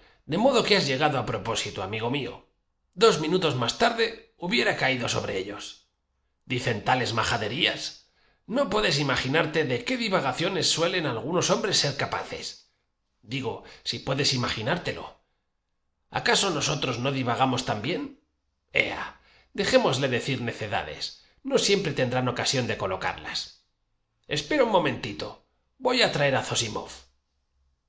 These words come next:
El doctor acudió con extraordinario apresuramiento a ver a Raskolnikov. Al echar la vista encima a su cliente, se manifestó en su rostro una gran curiosidad que bien pronto se desvaneció.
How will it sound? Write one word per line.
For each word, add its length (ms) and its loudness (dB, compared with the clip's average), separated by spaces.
El 160 -2
doctor 320 0
acudió 400 0
con 140 2
extraordinario 640 0
apresuramiento 720 0
a 40 0
ver 160 -2
a 60 0
Raskolnikov. 680 -2
Al 140 4
echar 240 0
la 80 2
vista 240 0
encima 400 2
a 40 0
su 140 -4
cliente, 460 0
se 140 -4
manifestó 640 0
en 100 0
su 160 -6
rostro 420 0
una 180 0
gran 240 2
curiosidad 720 -2
que 160 0
bien 240 -2
pronto 300 0
se 120 -4
desvaneció. 680 -4